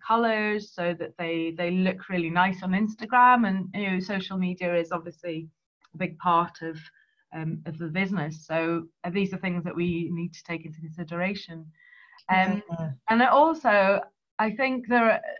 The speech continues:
Speaker 1: markets are definitely having a resurgence in Edinburgh, which is fantastic.
Speaker 2: Mm.
Speaker 1: Um,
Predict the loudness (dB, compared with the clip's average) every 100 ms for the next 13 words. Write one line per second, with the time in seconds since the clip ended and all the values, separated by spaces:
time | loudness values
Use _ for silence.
0 | -2 4 6 4 -2 -6 0 0 -2 -4
1 | 0 0 0 2 2 0 -2 2 2 2
2 | -4 -6 -12 _ _ _ -6 -2 -2 -2
3 | -4 0 -2 -2 -8 -12 -10 -6 -4 0
4 | -2 -4 -12 -12 -12 _ -20 -16 -4 0
5 | 2 2 0 -4 -2 -2 -2